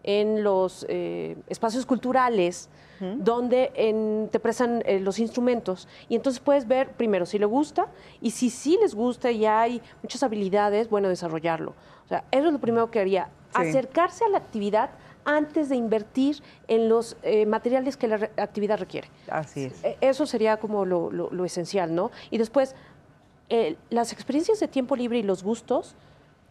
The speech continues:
Speaker 1: pueden ser después la profesión, ¿eh?
Speaker 2: Exacto, por eso te
Speaker 1: Ujú.
Speaker 2: digo.
Speaker 1: O sea,
Speaker 2: Ujú.
Speaker 1: al final sí, la, es tan importante esta base que te vuelves profesionista del área. Y entonces, claro, tu, tu dimensión del tiempo libre cambia.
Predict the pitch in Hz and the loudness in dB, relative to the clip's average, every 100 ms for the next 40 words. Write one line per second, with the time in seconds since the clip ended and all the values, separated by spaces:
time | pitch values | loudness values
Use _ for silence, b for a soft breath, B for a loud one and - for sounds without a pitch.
0 | - 262 285 294 339 339 - 226 196 190 | -2 2 2 2 0 -2 0 0 0 0
1 | 185 - - 226 381 - - b b b | -2 -4 0 2 0 -4 -20 b b b
2 | _ - 185 - 180 185 165 226 180 156 | _ -2 -2 0 -4 -4 -2 -2 -2 -6
3 | 285 - 175 - 294 185 175 214 240 311 | -8 -4 -4 0 0 0 0 0 0 0
4 | 330 262 - 220 214 202 175 175 214 247 | 0 0 0 2 2 0 -2 0 0 2
5 | 262 330 - 233 180 151 196 247 269 349 | 0 0 -2 0 0 2 0 2 2 2
6 | 440 302 247 240 269 214 196 190 285 B | 2 0 -2 -2 -2 0 0 0 -2 B
7 | B - 214 220 233 277 294 - 220 202 | B -4 0 2 2 2 -2 -4 -2 -2
8 | 208 208 202 208 208 208 202 151 - b | 0 -2 0 0 2 2 0 -2 -12 b
9 | b b b 196 202 214 240 262 - 226 | b b b -2 0 2 0 0 0 2
10 | 202 185 190 - 190 185 185 180 214 214 | 2 0 -4 0 0 2 2 2 2 2
11 | 214 202 202 180 190 233 214 160 | 0 -2 0 0 0 0 0 -2